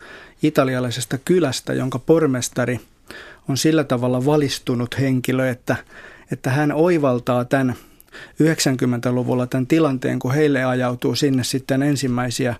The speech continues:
pakolaisia ranni-, rannikolle, niin se kylä on ihan kuihtunut, siellä on nuori väestö,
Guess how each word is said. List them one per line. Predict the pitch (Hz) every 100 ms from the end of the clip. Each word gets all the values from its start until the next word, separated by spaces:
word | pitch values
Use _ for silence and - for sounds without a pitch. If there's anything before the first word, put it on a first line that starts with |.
| - - - -
pakolaisia | 139 135 127 123 123 135 131
ranni-, | 143 156 131 123 156
rannikolle, | 147 147 127 127 127 -
niin | 131 139 135 - - - - -
se | -
kylä | 139 175 175 139
on | 147
ihan | 139 127
kuihtunut, | 170 170 131 - 143 139 -
siellä | - 156 139 127
on | 123 - -
nuori | 226 185 156 156 139 139 143 175
väestö, | 143 165 - 139